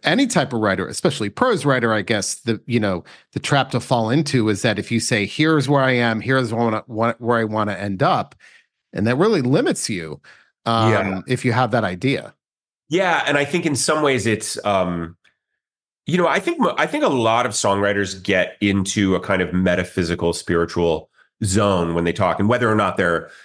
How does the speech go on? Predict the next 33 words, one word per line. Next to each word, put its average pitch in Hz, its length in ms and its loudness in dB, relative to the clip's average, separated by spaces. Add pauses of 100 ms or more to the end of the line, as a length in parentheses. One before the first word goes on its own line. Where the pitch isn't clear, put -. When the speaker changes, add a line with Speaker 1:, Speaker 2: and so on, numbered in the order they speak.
(180)
Speaker 2:
believers 107 680 2
in, 90 400 0
you 98 200 0
know, 87 220 0
some 95 340 0
other 95 260 2
intelligence 90 680 0
or 87 80 0
God 90 380 2
or 87 60 0
whatever, 95 420 2
it - 80 -4
doesn't 120 240 -2
really 104 220 2
matter 92 400 0
because 92 480 -4 (260)
you 113 120 2
have 143 280 0
the 185 80 0
experience 120 560 0
enough 98 420 0
of 95 320 -2 (440)
knowing 113 880 0
that 104 180 0
a 92 60 -2
song 117 480 0
comes 101 380 -2
through 151 600 2
you 90 260 0
sometimes, - 640 -6 (300)
and 113 160 2
you 113 80 2
go, 98 420 0